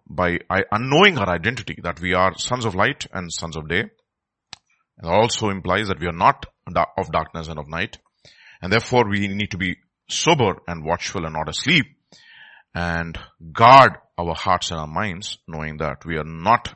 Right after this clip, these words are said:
objects of wrath, but salvation through Jesus. So these five aspects, uh, we've been looking at, and, uh, uh, last time we looked at as to how to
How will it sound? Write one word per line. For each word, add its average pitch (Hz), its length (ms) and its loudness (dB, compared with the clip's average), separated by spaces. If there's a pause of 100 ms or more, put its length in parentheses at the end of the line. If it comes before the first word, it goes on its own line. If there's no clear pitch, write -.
objects - 360 -10
of 76 140 -12
wrath, 71 320 -8 (580)
but 80 300 -6 (520)
salvation 82 680 -2 (240)
through - 160 -10
Jesus. - 420 -10 (400)
So - 120 -4
these 120 180 2
five 139 300 4
aspects, - 600 -4
uh, 87 200 0 (160)
we've 92 120 -6
been 87 120 -6
looking 117 300 -4
at, 127 260 -2
and, 85 280 -6
uh, 80 220 -2 (520)
uh, 80 160 -4
last 92 220 2
time 95 160 -4
we 87 100 -4
looked 85 200 -6
at 85 160 -6
as 82 140 -6
to 85 80 -12
how 101 140 -6
to 85 280 -10